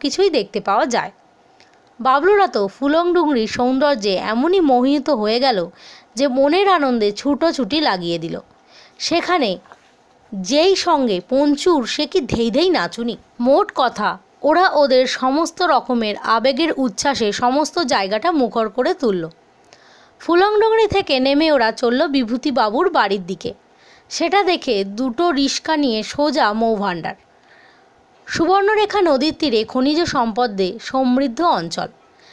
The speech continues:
পাশেই সেতু। ওরা অনেকক্ষণ ধরে সেতুর ওপর দাঁড়িয়ে নদী দেখল। বাবলু ছোট মাসির মুখে শুনেছে যারা ঘাটশিলা যায়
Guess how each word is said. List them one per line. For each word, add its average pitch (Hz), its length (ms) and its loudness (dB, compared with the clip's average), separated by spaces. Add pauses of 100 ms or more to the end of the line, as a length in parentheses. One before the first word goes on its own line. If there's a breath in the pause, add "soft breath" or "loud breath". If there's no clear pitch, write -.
(200 soft breath)
পাশেই 294 360 0
সেতু। 254 380 -4 (560 soft breath)
ওরা 349 140 4
অনেকক্ষণ 349 540 0
ধরে 233 240 2
সেতুর 277 400 -2
ওপর 285 260 0
দাঁড়িয়ে 240 420 0
নদী 226 320 -2
দেখল। 175 360 -8 (840 soft breath)
বাবলু 311 420 4
ছোট 302 260 0
মাসির 359 440 2
মুখে 320 300 2
শুনেছে 294 560 -2
যারা 240 260 0
ঘাটশিলা 277 560 -2
যায় 208 280 -2